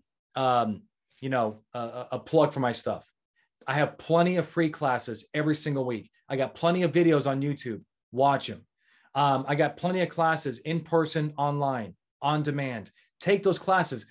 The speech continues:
That's what I'm contributing to your success. Take other people's training. Don't just take mine. Take other people's stuff, because this is too important to try to, you know, hopefully be lucky and, and, and go through this career.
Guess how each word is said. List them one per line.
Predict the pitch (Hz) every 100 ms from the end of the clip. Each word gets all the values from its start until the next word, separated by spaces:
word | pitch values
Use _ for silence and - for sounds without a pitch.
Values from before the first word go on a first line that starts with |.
| _
That's | - 180 190
what | 180
I'm | 151 175 175
contributing | 160 147 156 151 143
to | 139
your | 135 147
success. | 147 127 - 95 - - _ _ _
Take | - 202 - -
other | 202 220
people's | 226 180 156 -
training. | - 131 117
Don't | 214 269
just | 294
take | - 127 -
mine. | 104 131 147 _ _
Take | 240 247
other | 196 233
people's | - 170 139 123
stuff, | - 90 85 _ _
because | 151 156 139
this | 190 190
is | 156
too | - 202
important | 202 - - 185 117 92 - _ _ _ _ _ _ _
to | - 160 143 127
try | - 170 175
to, | 156 131 - _ _ -
you | 143
know, | 131 113
hopefully | 165 156 147
be | 131
lucky | 127 151 160 131 113
and, | 120 120 -
and, | 123 117 117
and | 123 113
go | 139
through | 139
this | 123
career. | - 139 113 -